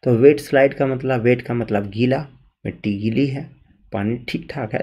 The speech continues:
लेकिन बहुत ज़्यादा नहीं है। स्लाइडिंग मीन्स खचोर के लेके आप आ रहे हैं। तो हम लोग क्या करते थे कि हाथी वगैरह लेके गए, उनसे लॉक बांधे और खचोर के लेके आए। तो ये कहाँ पर है? जहाँ कम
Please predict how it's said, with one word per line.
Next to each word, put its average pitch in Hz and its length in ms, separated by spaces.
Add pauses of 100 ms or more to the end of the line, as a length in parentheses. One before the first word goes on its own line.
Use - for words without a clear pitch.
लेकिन 160 240
बहुत 107 180
ज़्यादा 104 240
नहीं 92 200
है। 85 100 (400)
स्लाइडिंग 127 500
मीन्स 185 220
खचोर - 460
के 117 60
लेके 107 280
आप 110 200 (160)
आ 98 120
रहे - 160
हैं। - 120 (600)
तो 147 80
हम 143 140
लोग 147 180
क्या 147 120
करते 143 320
थे 165 160
कि 170 100
हाथी 120 380
वगैरह 113 300
लेके 110 340
गए, 113 180
उनसे 113 320
लॉक 104 240
बांधे 104 320
और - 220
खचोर - 360
के 139 120 (220)
लेके - 360
आए। - 180 (800)
तो 139 100
ये 143 140
कहाँ 139 240 (100)
पर 143 100
है? 156 100 (340)
जहाँ 147 440
कम 110 240